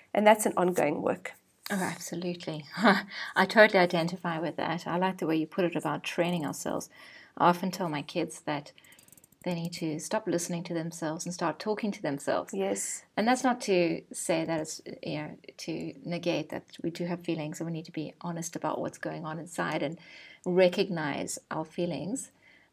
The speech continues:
Speaker 2: Um, but it, very often the things that we are feeling is ungodly.
Speaker 1: Mm.
Speaker 2: And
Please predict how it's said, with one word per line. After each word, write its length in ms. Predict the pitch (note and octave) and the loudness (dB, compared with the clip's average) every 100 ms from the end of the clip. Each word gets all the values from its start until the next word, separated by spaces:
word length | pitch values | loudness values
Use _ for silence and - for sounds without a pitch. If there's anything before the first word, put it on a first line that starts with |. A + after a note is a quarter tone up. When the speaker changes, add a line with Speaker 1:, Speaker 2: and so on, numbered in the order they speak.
| - | -8
Speaker 2:
Um, 400 | E3 D#3 D3+ D#3+ - - - | -6 -4 -6 -10 -16 -20 -4
but 120 | F#3+ F3 | 0 0
it, 200 | F3 - | -2 -8
very 240 | - F3+ F3+ | 0 2 2
often 380 | F3 F3 F3 D#3+ | 0 -2 -6 -4
the 120 | E3+ - | -8 -6
things 240 | F3+ E3 D#3+ | -4 -2 -4
that 140 | - | -2
we 80 | F3 | 0
are 80 | F3 | 0
feeling 460 | F3 G#3 G3 F3+ - - - _ _ | 0 0 0 -2 -10 -20 -20 _ _
is 260 | - A#3+ D#4 | -2 0 0
ungodly. 680 | G#3+ F3+ - - - - G3+ - - | 0 -4 -4 -6 -8 -8 -12 -10 -4
Speaker 1:
Mm. 340 | G#3 F#3+ F#3+ F#3+ - | -4 -4 -8 -8 -4
Speaker 2:
And 480 | F3 E3+ E3 D3+ | 0 0 -2 -4